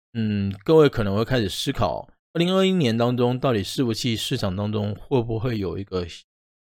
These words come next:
可以投资的机会哦？那我还是一样要跟各位强调一个概念哦，其实投资的一个过程当中啊，我们往往找的是一个新的机会哦。我们都知道，从以前到现在，有很多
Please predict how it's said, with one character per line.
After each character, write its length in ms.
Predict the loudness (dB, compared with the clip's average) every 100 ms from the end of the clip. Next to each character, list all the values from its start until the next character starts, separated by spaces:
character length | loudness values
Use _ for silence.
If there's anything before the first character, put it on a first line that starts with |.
| _ _ _
可 100 | 0
以 160 | 0 0
投 280 | -2 0 -2
资 140 | -2
的 140 | 2 2
机 160 | 0
会 160 | -2 -2
哦？ 120 | -2 -10 _ _ -2
那 120 | 0
我 160 | 2
还 180 | 0 0
是 180 | 0 0
一 60 | 2
样 200 | 0 2
要 100 | 0
跟 200 | 0 0
各 100 | 2
位 80 |
强 180 | 2 -2
调 120 | -2 -2
一 40 |
个 120 | -2
概 240 | -2 0 2
念 200 | 0 -2
哦， 120 | -10 _ _ _ _
其 100 | 4
实 320 | 8 8 8 4 -8 2
投 160 | 4
资 160 | 6 6
的 80 | 6
一 60 |
个 140 | 6 4
过 180 | 4
程 140 | 2 2
当 180 | 0 0
中 220 | 0 2
啊， 180 | 0 0
我 140 | -2
们 260 | 0 0 0
往 200 | 0 2
往 180 | 2 0
找 220 | 0 -2
的 160 | -2 -4
是 180 | -2
一 80 | -2
个 160 | 0 -2
新 600 | -4 -8 -2 0 0 0
的 160 | -2
机 220 | -2 -4 -2
会 260 | 0 -2 -8 _ _ _ _ _
哦。 140 | -16 -16 -20 -6
我 100 | 0
们 80 | 4
都 160 | 4
知 140 | 4 2
道， 160 | 2
从 220 | 2 0
以 40 | -2
前 180 | -2 -2
到 160 | 0
现 320 | -2 0 0
在， 240 | 2 0 2
有 160 | 0
很 220 | 0 0 0
多 180 | 0